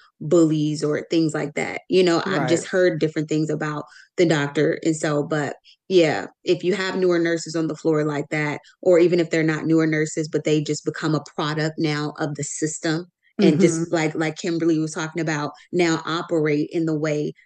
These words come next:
Speaker 1: um, that the system oppresses others. So they begin to oppress us. And so, yeah,
Speaker 2: Yeah,
Speaker 1: it is
Speaker 2: and, and
Speaker 1: pretty disappointing.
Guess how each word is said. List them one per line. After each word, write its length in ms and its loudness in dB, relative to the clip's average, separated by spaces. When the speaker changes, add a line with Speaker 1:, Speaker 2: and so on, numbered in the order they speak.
Speaker 1:
um, 480 -4
that 200 -2
the 120 0
system 440 0
oppresses 580 -4
others. 320 -4
So 100 -2
they 220 4
begin 320 2
to 120 -12
oppress 420 -6
us. 240 -12
And 160 0
so, 540 -2
yeah, 360 2
Speaker 2:
Yeah, 380 10
Speaker 1:
it 0 -
is 80 8
Speaker 2:
and, 100 8
and 200 4
Speaker 1:
pretty 180 -8
disappointing. 720 -10